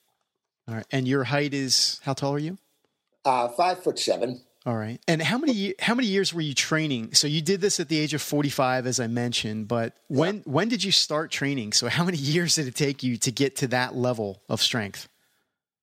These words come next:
Speaker 2: Wow. I mean, I, you know, I started lifting as a young boy. Um, being raised on a farm, I knew that I was a pretty strong kid. I was able to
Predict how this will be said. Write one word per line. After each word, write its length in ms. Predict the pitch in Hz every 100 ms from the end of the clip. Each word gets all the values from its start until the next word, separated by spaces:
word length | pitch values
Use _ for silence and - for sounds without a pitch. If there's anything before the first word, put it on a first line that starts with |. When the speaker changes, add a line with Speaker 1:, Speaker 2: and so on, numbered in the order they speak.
| _ _ _ _ _ _ _ _ -
Speaker 2:
Wow. 600 | 98 123 120 85 85 87
I 80 | 95
mean, 260 | 92 90 87
I, 220 | 117 113
you 120 | 139 117
know, 100 | 113
I 120 | 139
started 480 | - 180 151 120 104
lifting 460 | 160 - 98 92 - _ _ _
as 160 | - 98
a 40 |
young 280 | 101 123 120
boy. 460 | 95 131 117 82 - _ _ - _ _ _ _ -
Um, 440 | 95 82 82 76 - _ _ _ _ _ _ _ _ _ _ _ _ _ _ _ _ _ _ _ _
being 260 | 135 151 127
raised 320 | 147 160 147
on 100 | 127
a 80 | 110
farm, 540 | - 151 139 110 107 - _ -
I 100 | 120
knew 240 | 151 165
that 160 | 139 120
I 80 | 107
was 180 | 104
a 40 | -
pretty 200 | 147 120
strong 380 | - 135 117 101
kid. 200 | 143 117
I 120 | 117
was 220 | 113 110
able 260 | 123 107 101
to 220 | 92